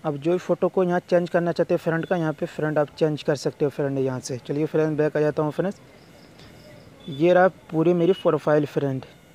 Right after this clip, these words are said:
इसी तरीके से friends आप भी कर सकते हो, अपने photo को इसी तरह लगा सकते हो friends अपने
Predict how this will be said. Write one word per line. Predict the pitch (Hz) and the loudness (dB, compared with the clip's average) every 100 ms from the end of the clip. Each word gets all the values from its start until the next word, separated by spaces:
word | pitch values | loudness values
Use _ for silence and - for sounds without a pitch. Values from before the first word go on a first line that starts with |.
| - - - - - - - - | -20 -20 -20 -20 -20 -20 -20 -8
इसी | 196 - 208 | -8 -4 0
तरीके | 202 196 202 | 4 4 4
से | 208 | 4
friends | 196 185 226 - _ - | 4 4 4 0 _ 2
आप | 170 | 2
भी | 165 | 2
कर | 190 180 | 2 2
सकते | 190 - 180 | 2 2 2
हो, | |
अपने | 170 196 269 - - _ - - - - - - - - - - - - | 4 2 2 0 -16 _ -20 -20 -20 -20 -20 -20 -20 -20 -20 -20 -20 -16
photo | - 160 - | -2 0 2
को | 175 175 | 2 2
इसी | - | 0
तरह | 180 190 226 - - | 2 4 4 0 -10
लगा | 165 156 165 | -2 2 2
सकते | - - 175 | 2 0 -2
हो | |
friends | 160 170 185 | 0 -4 -2
अपने | 165 180 | -4 -2